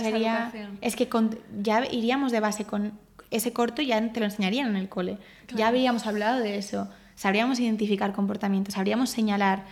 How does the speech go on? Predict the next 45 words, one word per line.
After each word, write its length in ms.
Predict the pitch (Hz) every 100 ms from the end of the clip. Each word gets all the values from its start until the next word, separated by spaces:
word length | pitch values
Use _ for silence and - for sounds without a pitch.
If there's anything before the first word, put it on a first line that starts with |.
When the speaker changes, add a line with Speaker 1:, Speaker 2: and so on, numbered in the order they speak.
| - -
Speaker 2:
comportamientos 580 | 214 208 208 202 196
tóxicos. 640 | - 202 - 208 190 190 - -
Speaker 1:
Ujú. 320 | 233 226 220 208
Speaker 2:
Eh, 320 | 220 196 196
co-, 220 | 214 -
¿dónde 340 | 214 214 202 226
está 120 | 208
tu 100 | 214
límite? 380 | 208 202 196 196
¿Dónde 140 | 202
está 120 | 208 220
tu 100 | 214
respeto? 580 | 202 - 196 196 190 - - - -
Y 140 | 226
entonces, 340 | 190 196 214 202
si 140 | 196
sabemos 340 | 190 180 190
respetarnos 460 | 208 - 202 202 196
a 20 |
nosotros 360 | 190 190 202 196
mismos 380 | 226 214 196 214
y 60 |
aprendemos 720 | 190 196 185 185 196 196 196 - - - -
a 100 | 202
lidiar 380 | 196 196 214 214
con 80 | 208
nuestras 200 | 196 202
emociones, 600 | 190 190 214 214 226 226 - - -
aprenderemos 500 | 196 185 202 185 180
a 40 |
lidiar 220 | 185 190
con 100 | 202
las 60 | 214
del 140 | 240
resto 460 | 254 269 269 277 320
y 80 | 240
entonces 260 | 202 196 196
se 100 | 196
genera 240 | 202 196
una 320 | 196 208 214
sociedad, 500 | - 233 214 208 240 - - - - -
pues, 140 | 208 196
respetuosa 800 | 196 202 196 214 214 214 247 247
y, 240 | 226 214
y, 440 | 214 196 202 202